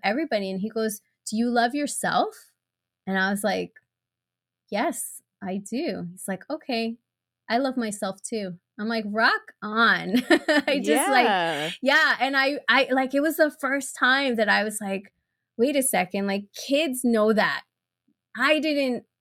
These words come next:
Speaker 1: ever phrase it that way, and, and it may seem like something just kinda obvious, but I don't think we think that way about ourselves. And the other day, like, and I swear, like,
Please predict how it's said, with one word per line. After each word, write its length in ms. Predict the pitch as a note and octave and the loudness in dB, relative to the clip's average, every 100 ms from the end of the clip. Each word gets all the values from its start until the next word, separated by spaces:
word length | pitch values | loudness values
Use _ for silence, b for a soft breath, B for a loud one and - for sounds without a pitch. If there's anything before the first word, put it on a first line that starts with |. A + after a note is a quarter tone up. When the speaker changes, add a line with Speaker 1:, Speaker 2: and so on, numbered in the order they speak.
| _ _ - | _ _ -2
Speaker 1:
ever 380 | B3+ B3+ B3+ A#3+ | 0 2 0 0
phrase 540 | - A3 A3 C#4 B3+ | -4 -2 0 0 0
it 200 | A3+ - | -2 -2
that 240 | F3 F3+ | -2 -2
way, 380 | F#3+ F#3 F#3 F#3+ G3 | -2 -2 -2 -4 -2
and, 320 | G3+ G3+ G3 | -2 -2 -2
and 140 | G#3+ A3 | -2 -2
it 160 | G#3 - | -2 0
may 220 | A3+ B3+ | 2 2
seem 260 | C4+ C4 B3+ | 0 -2 0
like 180 | A3 G#3 | -2 -2
something 300 | A3 A3 G#3+ | -4 -2 -2
just 160 | G3+ G3+ | -4 -2
kinda 180 | G#3 - | -2 -2
obvious, 540 | E3+ A3 B3+ F#3+ F3 - | 0 0 0 -4 -6 -2
but 280 | F#3+ F#3+ F#3+ _ _ _ _ _ _ _ - G3+ | -2 0 -4 _ _ _ _ _ _ _ -6 -2
I 100 | G#3+ | 2
don't 180 | A#3+ D4 | 2 2
think 200 | D4+ D4 | 0 0
we 280 | C4+ C#4 C4 - | 0 2 0 -2
think 240 | D4 - | -4 0
that 220 | G#4+ C4 | 0 2
way 100 | F#3+ | 0
about 220 | F#3+ F#3 | 0 0
ourselves. 320 | F#3+ - G3 G3 | 0 0 -2 2
And 200 | C4 C4+ B B | 2 0 B B
the 160 | C#4+ D4 | 2 6
other 320 | C#4+ G4 F4+ | 4 4 -2
day, 540 | A3+ A#3+ B3 G3+ G3 G3+ | 2 2 2 2 0 0
like, 320 | G3+ G3+ - | -2 -2 -2
and 160 | G3+ G#3+ | 0 2
I 140 | G#3 | 0
swear, 680 | A3 - B3+ A#3+ C4 B3+ A#3+ _ _ _ - | 0 -2 0 2 2 2 -2 _ _ _ -2
like, 360 | G#3 G3 - | 0 0 -2